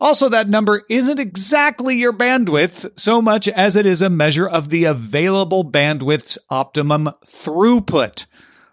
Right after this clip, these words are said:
Throughput is the amount of data that is actually transferred over a given period of time. So a hundred megabits per second is the highest throughput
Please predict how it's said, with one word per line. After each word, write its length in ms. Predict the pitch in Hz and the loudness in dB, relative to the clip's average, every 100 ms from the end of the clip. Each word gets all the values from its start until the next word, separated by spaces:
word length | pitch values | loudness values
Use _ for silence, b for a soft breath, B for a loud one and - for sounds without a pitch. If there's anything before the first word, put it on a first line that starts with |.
| b - | b -8
Throughput 800 | 139 202 285 - 127 120 147 - b b | 0 2 2 2 0 2 0 -6 b b
is 160 | - 135 | -8 -4
the 100 | 180 | 0
amount 420 | 175 135 147 220 | 0 0 0 2
of 140 | 214 127 | 0 0
data 260 | 180 190 | 0 2
that 140 | 143 151 | 0 0
is 140 | 160 - | -2 -2
actually 640 | 165 202 - - 190 180 | -2 -2 -4 0 2 2
transferred 560 | 160 - 165 156 - 151 | 0 -2 0 0 0 2
over 260 | 147 139 147 | 2 2 0
a 60 | |
given 300 | 127 131 123 | 0 -2 -2
period 260 | 117 110 117 | -2 -2 -2
of 100 | 127 | -2
time. 440 | 170 151 107 - - _ _ _ _ _ _ _ | -2 -2 -4 -10 -20 _ _ _ _ _ _ _
So 180 | - 233 | -4 0
a 60 | 196 | 2
hundred 300 | 214 285 190 | 2 0 0
megabits 400 | 180 165 160 - | 0 0 -2 -4
per 100 | 131 | -4
second 400 | - 190 156 120 B B B | 0 0 -2 -6 B B B
is 160 | 175 - | -2 0
the 140 | 175 | -2
highest 560 | - 254 302 220 - - - | -2 0 2 0 -2 -8 -20
throughput 1000 | - - 190 254 285 226 123 117 120 | -16 0 4 6 4 2 0 -2 -2